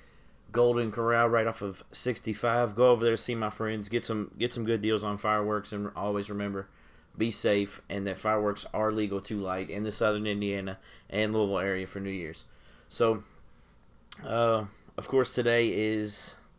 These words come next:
U K U of L basketball day. The game is already over. If you can't tell by my voice, I'm not very happy.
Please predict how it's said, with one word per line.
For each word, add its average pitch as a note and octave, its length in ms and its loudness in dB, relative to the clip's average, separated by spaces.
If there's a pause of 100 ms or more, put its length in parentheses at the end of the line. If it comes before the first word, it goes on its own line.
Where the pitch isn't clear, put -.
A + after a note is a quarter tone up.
(760)
U A2 180 -4
K A2 240 6
U A2 220 2
of G#2+ 100 0
L G#2 140 4
basketball G2 560 -2
day. G2+ 240 -2 (360)
The F#2+ 300 -6
game G#2 380 -2
is G#2+ 320 -2
already G#2+ 500 2
over. A2+ 340 -4 (640)
If - 160 -10
you G#2 80 -2
can't G2 240 -4
tell A2+ 220 2
by G#2 140 2
my G2 160 0
voice, G#2 500 -2
I'm G2+ 160 -2
not G#2+ 180 -2
very F2+ 200 0
happy. G2 340 -4